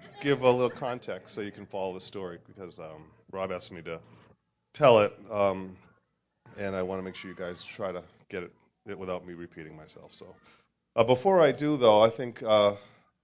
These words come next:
one of the things that hit me this morning when I was, uh, here worshiping was, uh, a story of Jesus saving that woman, uh, who had committed adultery, and she was about to be stoned. And, uh,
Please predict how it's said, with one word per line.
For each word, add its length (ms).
one 120
of 60
the 40
things 100
that 120
hit 180
me 60
this 220
morning 340
when 120
I 80
was, 340
uh, 320
here 240
worshiping 560
was, 240
uh, 140
a 60
story 480
of 140
Jesus 720
saving 460
that 200
woman, 480
uh, 180
who 120
had 160
committed 280
adultery, 420
and 120
she 120
was 100
about 240
to 80
be 100
stoned. 560
And, 240
uh, 240